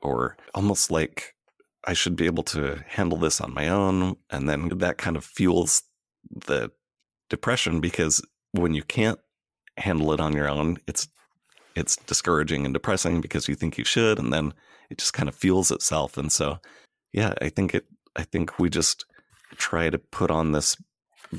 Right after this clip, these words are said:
this image of being perfect and we've got our stuff together, and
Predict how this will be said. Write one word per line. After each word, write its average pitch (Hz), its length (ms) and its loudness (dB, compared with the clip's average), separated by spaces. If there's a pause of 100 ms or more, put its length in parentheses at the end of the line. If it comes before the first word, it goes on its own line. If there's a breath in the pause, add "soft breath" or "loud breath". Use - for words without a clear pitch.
(200)
this 78 320 -2
image 85 320 2
of - 240 -4 (120)
being 76 520 2 (320)
perfect - 560 -2
and 60 320 -6 (140)
we've 69 360 -4
got 69 180 0
our 71 80 0
stuff - 280 -2
together, 71 380 -4
and 76 300 -4